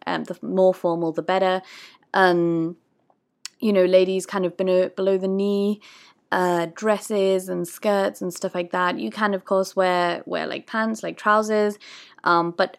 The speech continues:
absolutely no jeans and, um, and maybe a nice pair of shoes as well. You will be turned away, um, and not permitted to go in if you do not have the correct clothing.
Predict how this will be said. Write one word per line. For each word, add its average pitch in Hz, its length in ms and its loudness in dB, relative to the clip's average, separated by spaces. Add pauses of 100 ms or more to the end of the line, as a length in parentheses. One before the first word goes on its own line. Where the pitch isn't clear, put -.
absolutely 175 960 -2
no 165 360 -4
jeans 175 800 -2
and, 170 320 -6
um, 170 400 -6
and 202 140 -4
maybe 180 180 -2
a 160 60 -8
nice 156 240 -12
pair 165 340 -10
of 156 160 -8
shoes 160 540 -4
as 160 180 -8
well. 156 460 -4
You 190 260 -2
will 233 260 6
be 208 140 -2
turned 170 260 -4
away, - 340 -6 (420)
um, 156 260 -2
and 175 100 -2
not 170 200 -2
permitted 160 420 -6
to 156 60 -6
go 160 160 0
in 151 260 -4
if - 160 -12
you 185 80 -6
do 170 180 -4
not 165 180 -4
have 156 160 -12
the 160 220 -4
correct - 420 -8
clothing. 156 520 -6